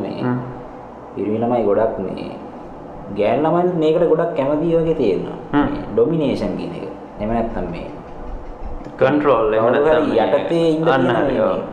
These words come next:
Speaker 1: ඒ කියන්නේ ස්වාධීන-,
Speaker 2: පාලනය කිරීමක්.
Speaker 1: තමන්ගේ ස්වාධීනත්වය නැති
Speaker 2: හ්ම්.
Speaker 1: කරගන්න ගෑනු ළමයි සමහර පිරිසක් නෙමෙයි, බොහෝ පිරිසක්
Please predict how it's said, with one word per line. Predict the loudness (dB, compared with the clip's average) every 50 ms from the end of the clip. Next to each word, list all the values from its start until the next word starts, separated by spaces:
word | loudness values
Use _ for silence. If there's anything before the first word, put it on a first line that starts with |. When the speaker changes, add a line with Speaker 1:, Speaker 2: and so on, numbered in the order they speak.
| -10 -8
Speaker 1:
ඒ | -4
කියන්නේ | -2 -2 -2 -2 -2 -4 -6 -8
ස්වාධීන-, | -4 0 2 4 6 6 6 6 6 4
Speaker 2:
පාලනය | 2 2 0 -2 -2 -4
කිරීමක්. | -4 -4 -4 -4 -6 -6 -8 -8 -10 -10 -12 -12 -14 -8 -4
Speaker 1:
තමන්ගේ | -2 0 0 2 2 2
ස්වාධීනත්වය | 4 4 4 4 4 2 2 2 2 0 2 2 2 4
නැති | 2 0 0 2
Speaker 2:
හ්ම්. | 2
Speaker 1:
කරගන්න | 4 4 4 4 2 2 2 0 0 2
ගෑනු | 2 2 2 2 2
ළමයි | 2 2 2 2 0 0
සමහර | 0 0 2 2 4 4 4 4 4 4
පිරිසක් | 2 0 0 0 2 2 0 0 0
නෙමෙයි, | -2 -2 0 0 0
බොහෝ | 2 2 4 4 6 4
පිරිසක් | 4 2 0 0 0 -2 -2 -4